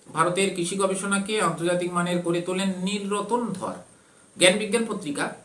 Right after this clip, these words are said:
যেটি বং-, আহ, বঙ্গীয় বিজ্ঞান পরিষদ প্রকাশিত পত্রিকা, যার সম্পাদক ছিলেন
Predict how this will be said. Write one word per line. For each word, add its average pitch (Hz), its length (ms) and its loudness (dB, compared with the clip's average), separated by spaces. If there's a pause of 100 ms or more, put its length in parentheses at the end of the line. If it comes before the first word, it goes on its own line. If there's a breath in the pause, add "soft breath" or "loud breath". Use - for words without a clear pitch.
(200)
যেটি 165 260 2
বং-, 165 400 -2
আহ, 156 340 2
বঙ্গীয় 196 520 2
বিজ্ঞান 208 440 -2
পরিষদ 220 460 -2 (140)
প্রকাশিত 196 460 -2
পত্রিকা, 196 380 -2 (420 loud breath)
যার 147 280 4
সম্পাদক 185 460 0
ছিলেন 208 440 0